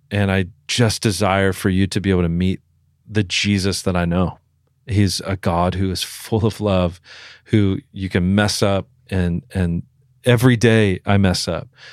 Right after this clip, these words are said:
but there's a love that he has and he has for you, and he wants to draw you into it, and he welcomes you into it. Just as you are, as you're listening right now, every terrible thought you've thought,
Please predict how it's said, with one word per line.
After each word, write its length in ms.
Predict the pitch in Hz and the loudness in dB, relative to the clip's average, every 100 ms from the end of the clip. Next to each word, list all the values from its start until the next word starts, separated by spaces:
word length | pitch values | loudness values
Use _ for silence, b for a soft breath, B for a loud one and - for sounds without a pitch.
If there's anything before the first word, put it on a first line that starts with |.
| B | B
but 140 | - - | -10 -2
there's 200 | 104 90 | -2 -2
a 60 | |
love 600 | 90 95 104 104 85 - | -2 0 2 2 -2 -8
that 160 | - 95 | -14 -10
he 180 | - 104 | -4 -4
has 480 | 90 90 101 123 - _ | -2 -2 -2 -2 -6 _
and 100 | 101 | -10
he 80 | 92 | -8
has 320 | 85 95 101 | -2 0 0
for 420 | - - - 104 107 | -2 -8 -2 2 4
you, 300 | 120 139 120 | 4 2 0
and 100 | 101 | -4
he 60 | 98 | -2
wants 220 | 101 - | -2 -4
to 80 | 95 | -10
draw 380 | 85 - 95 90 | -12 -6 -4 -4
you 200 | 95 90 | -6 -8
into 340 | 95 92 - 139 | -6 -4 2 2
it, 180 | 151 - B B - | 2 -2 B B -8
and 100 | 98 | -6
he 80 | |
welcomes 640 | 92 85 87 92 113 95 85 | -4 -2 -2 0 2 2 0
you 120 | 90 | -4
into 300 | 85 82 - | -6 -12 -12
it. 160 | - - _ _ b b b b b b _ - | -14 -16 _ _ b b b b b b _ 2
Just 340 | 147 147 - | 4 4 4
as 200 | 165 143 | 4 6
you 140 | 151 143 | 4 4
are, 300 | 143 92 - _ _ _ _ - | 2 -2 -10 _ _ _ _ -2
as 260 | 120 110 | 0 2
you're 160 | 120 117 | 2 2
listening 480 | 123 123 143 135 131 | 0 0 0 0 2
right 200 | 131 117 | 0 0
now, 320 | 117 95 82 _ _ _ _ _ _ - | -2 -4 -6 _ _ _ _ _ _ -6
every 200 | 113 107 | -2 -2
terrible 380 | 95 - 113 104 | 0 0 2 0
thought 420 | 95 - 127 131 | -2 2 2 2
you've 160 | 131 117 | -2 -2
thought, 360 | - 131 139 | 2 2 2